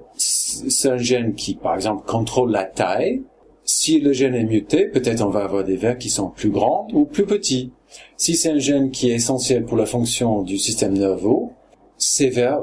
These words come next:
vont présenter un problème, par exemple, de,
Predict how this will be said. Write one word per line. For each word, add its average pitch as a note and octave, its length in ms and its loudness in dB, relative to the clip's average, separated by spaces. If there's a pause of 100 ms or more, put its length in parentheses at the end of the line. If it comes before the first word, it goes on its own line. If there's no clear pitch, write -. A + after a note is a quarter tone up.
vont A#2+ 320 0
présenter C3+ 800 -2 (100)
un G#2+ 140 0
problème, A2 600 0 (220)
par F2 140 0
exemple, A2+ 300 0
de, A#2 160 -2